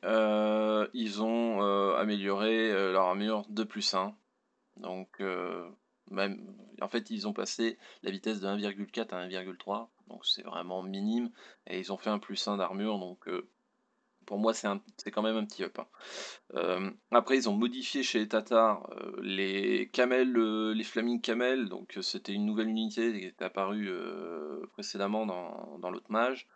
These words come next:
Euh, ils auront fait, euh, un up de plus cinq attaque, notamment contre les, euh, bâtiments, euh, quand vous jouez en fait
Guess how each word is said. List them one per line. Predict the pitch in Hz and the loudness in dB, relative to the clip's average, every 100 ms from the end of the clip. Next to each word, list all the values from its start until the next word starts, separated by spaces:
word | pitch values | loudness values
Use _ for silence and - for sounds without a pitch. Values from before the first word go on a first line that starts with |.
| - - - - | -20 -20 -20 -10
Euh, | - 90 92 95 95 - | -2 2 4 4 4 0
ils | 120 107 104 104 | -2 -2 0 2
auront | 107 107 104 95 107 107 107 | 0 0 0 0 -2 0 0
fait, | 104 - 113 113 117 117 117 104 | -2 -4 2 6 8 8 6 4
euh, | 107 80 73 | 0 -2 2
un | 85 - - | 2 4 4
up | 113 113 - - | 2 2 -4 -10
de | 107 | -8
plus | 104 104 | -6 -4
cinq | - 107 107 | 0 0 0
attaque, | 95 - 110 - - | 0 2 2 0 -14
notamment | - 95 90 98 104 | -14 -6 -2 0 0
contre | 107 98 - - | -2 -8 -12 -8
les, | 98 95 - - | -4 -2 -4 -8
euh, | 92 80 | -8 -6
bâtiments, | 87 98 - 92 98 107 _ _ - - - - _ - | -4 -4 -4 -2 -2 -4 _ _ -20 -20 -20 -20 _ -8
euh, | 87 87 85 80 80 87 - _ | -6 -4 -4 -4 -4 -6 -10 _
quand | 104 107 107 - _ _ _ _ | -2 -2 -2 -10 _ _ _ _
vous | 107 104 - | -6 -4 -4
jouez | 110 107 107 | 0 0 0
en | 95 | -2
fait | - 104 - | -2 -4 -4